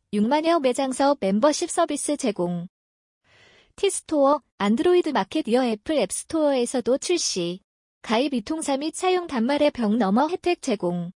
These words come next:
향후 결제 기능 강화, 소셜 커머스와의 연계, 제휴사에 따른 특화 마케팅 제공 통해 에스케이텔레콤 대표 통합 결제 커머스 플랫폼으로 육성할 것.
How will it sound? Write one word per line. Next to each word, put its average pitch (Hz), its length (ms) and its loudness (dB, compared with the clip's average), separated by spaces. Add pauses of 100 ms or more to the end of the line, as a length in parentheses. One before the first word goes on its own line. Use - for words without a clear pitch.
(560)
향후 370 300 0
결제 294 400 0
기능 254 280 -2
강화, 240 440 -2 (180)
소셜 349 420 0
커머스와의 330 800 0
연계, 214 440 0 (540)
제휴사에 320 640 0
따른 294 340 0
특화 359 320 0
마케팅 302 540 -2
제공 277 320 -4
통해 240 360 -2
에스케이텔레콤 311 1120 -2 (520)
대표 262 380 -2
통합 359 320 -2
결제 294 360 0
커머스 359 460 0
플랫폼으로 294 840 0
육성할 320 460 -2
것. 175 220 -6